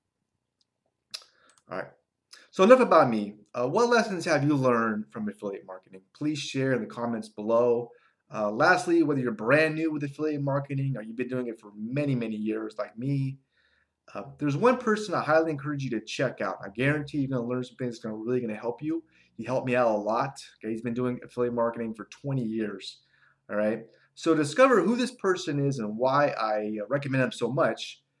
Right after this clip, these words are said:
just click on that link below or go to my website at trust the link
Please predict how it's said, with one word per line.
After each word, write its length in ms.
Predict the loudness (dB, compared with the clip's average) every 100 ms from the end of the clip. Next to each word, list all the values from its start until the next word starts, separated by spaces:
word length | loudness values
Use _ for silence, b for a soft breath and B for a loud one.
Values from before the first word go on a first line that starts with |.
| _ _
just 220 | -4 -4
click 240 | -2 -2 0
on 80 | 2
that 200 | 2 4
link 200 | 0 0
below 460 | 2 8 8 8
or 160 | 2 2
go 100 | 2
to 80 | 2
my 140 | 2
website 580 | 2 0 -2 -4 -4 -2 -4
at 160 | -6
trust 560 | -8 -2 0 0 -6 -4
the 160 | -2 0
link 440 | -2 -4 -4